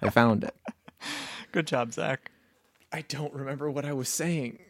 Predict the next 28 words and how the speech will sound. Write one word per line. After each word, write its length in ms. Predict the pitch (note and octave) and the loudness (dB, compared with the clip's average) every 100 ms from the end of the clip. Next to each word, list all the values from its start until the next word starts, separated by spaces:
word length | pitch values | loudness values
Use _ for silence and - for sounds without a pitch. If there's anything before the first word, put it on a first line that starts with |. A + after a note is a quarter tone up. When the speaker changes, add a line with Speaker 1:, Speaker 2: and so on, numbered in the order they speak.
| _ - | _ -2
Speaker 2:
Me 220 | C#3+ C#3 | 0 2
either. 300 | C3+ D#3 F#3+ - _ _ _ - - - - - - _ - - - | 4 4 4 0 _ _ _ -18 -18 -20 -20 -20 -20 _ -20 -12 -6
Speaker 1:
The 80 | |
vacuum. 600 | D3 D3+ D3+ D3 C3 B2+ - | 4 6 6 6 6 4 4
Oh, 240 | E3 F3+ E3+ | 8 10 8
the 80 | C#3 | 8
vacuum 640 | F3+ F#3+ C#3+ A#2 A#2+ - - - _ _ _ _ _ _ _ _ _ _ _ _ _ - | 6 6 6 4 2 -2 -12 -20 _ _ _ _ _ _ _ _ _ _ _ _ _ 0
doubles 400 | D#3 D3 D3 C#3 | 8 8 8 4
as 380 | A#2+ B2 A2+ G#2+ | 4 6 6 6
a 100 | - | 6
boiler 560 | A2 E3+ C#3 G2+ - D2+ - _ _ _ _ _ - - - - | 12 12 12 10 2 -8 -12 _ _ _ _ _ -14 -14 6 12
Speaker 2:
Oh. 100 | E3+ | 12
Speaker 1:
for 100 | B2+ | 12
heating 300 | D3 B2+ A#2 | 12 12 12
your 160 | G#2+ | 12
apartment. 460 | F#2+ D3+ D3+ - - _ - - - | 12 10 10 6 -2 _ -20 -20 -2
Speaker 2:
Right. 340 | D#3+ C#3 - - _ _ _ _ _ _ _ _ _ - _ - - _ _ _ _ - | 6 6 6 -4 _ _ _ _ _ _ _ _ _ -20 _ -16 -16 _ _ _ _ 4
So 160 | - | 8
I 80 | D3 | 10
was 160 | E3+ - | 8 6
thinking 560 | C3+ B2 A#2+ A#2 A2+ - _ _ | 6 6 4 4 2 -2 _ _
that 380 | - C3+ A#2+ A#2+ | 4 8 10 8
it 160 | - C3+ | 6 6
could 180 | D3+ B2+ | 8 8
suck 300 | - C#3 - | 10 10 12
up 160 | B2+ | 8
the 80 | - | 8
dirt, 340 | A#2 C#3+ B2+ | 10 10 10